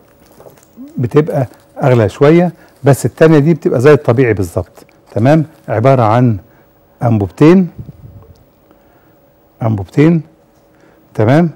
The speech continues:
وفي بلب دي بتتزرع جنب ال-، آه، الخصية جوه كيس الصفن. أول ما ندوس عليها ثلاث مرات كده،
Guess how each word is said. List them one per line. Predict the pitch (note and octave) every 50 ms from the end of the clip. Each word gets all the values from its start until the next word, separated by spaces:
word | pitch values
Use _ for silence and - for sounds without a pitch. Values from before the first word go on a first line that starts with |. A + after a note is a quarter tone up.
| _ _ _ _ _ _ -
وفي | B2 A2+ C#3 D3+ D#3 D#3 D#3+ - - - - D#3+ D#3
بلب | C#3 A#2 D3 D3+ D#3+ D#3+ C#3 B2 - - _ _ _ _ _ _ _ _ -
دي | A2 G#2+ D3 D3+ C#3+ C3+ _ _ -
بتتزرع | - A#2 G2+ A2 G#2+ F2+ F2 C#3+ C#3+ C#3 A#2+ G2 F2 - _ _ _ _ _ _ _ -
جنب | - A2+ C3+ C#3 C3 A#2 F#2+ F#2+
ال-، | F#2 - - A#2 G#2+ G2+ G2 F#2+ G2 G2 G2 G2+ G2 - _ _ _ _ -
آه، | E3 A2+ G#2+ G#2+ G#2+ A#2 A2 A2+ A#2+ A#2
الخصية | G2+ - - D#3+ D#3 - - E3+ E3+ E3+ E3 - _ _ _ - B3
جوه | F3 A#2+ C#3 C3+ A2+
كيس | F#2+ - C#3+ A#2+
الصفن. | - - - - E3+ D#3 - F3+ F3 E3 - _ _ _ _ _ _ _ - -
أول | E3 F3+ F3 D#3+ D3
ما | C#3 C3
ندوس | A#2+ A#2+ A2+ C#3+ F3 E3 C#3+ A#2 - - - - _ _ _ -
عليها | - A2+ G#2 A2 C3 D3+ D#3+ C3+ A#2 F#3 F3 D#3 - _ _ _ _ _ _ -
ثلاث | D#3 D3+ C#3 B2+ - B2+
مرات | A2+ G#2+ A2 B2 D3+ F3+ F#3+ - _ - - _ _ _ _ _ _ _ _ _ _ _ _
كده، | - C#3+ D#3 F#3 G3